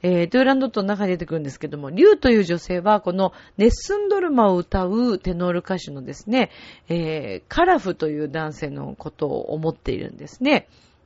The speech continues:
なんですけども、カラフはトゥーランドット姫といって、氷のように心の冷たい人のことを、えー、思っています。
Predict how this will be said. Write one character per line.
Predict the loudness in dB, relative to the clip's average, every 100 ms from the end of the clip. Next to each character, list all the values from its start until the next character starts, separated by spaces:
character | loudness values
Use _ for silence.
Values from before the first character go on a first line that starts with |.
| _ -2
な | 0
ん |
で | 2
す | 0
け | -2
ど | -4 2
も、 | 6 8 6 0 -20 -20
カ | 2 4
ラ | 4 2
フ | -2 0
は | 4 4 2 _ -6
ト | 0
ゥ | 2
ー |
ラ | 2
ン | 0
ド | 0
ッ | -2 _
ト | -4
姫 | -4 -6 -8 -10 -10
と | -10
い |
っ |
て、 | -6 0 0 0 -10 -20 -10
氷 | -2 0 0 -2
の | -2
よ | 2 4
う |
に | 4 2
心 | -2 -2 -2
の | -4
冷 | -8 -4 -2
た | 2 4
い | 4
人 | 0 -6
の | -6
こ | -8
と | -4 0 4
を、 | 4 4
え | -2 -6
ー、 |
思 | -4 -4
っ | -6
て | -8
い | -10
ま | -10 -18
す。 | -20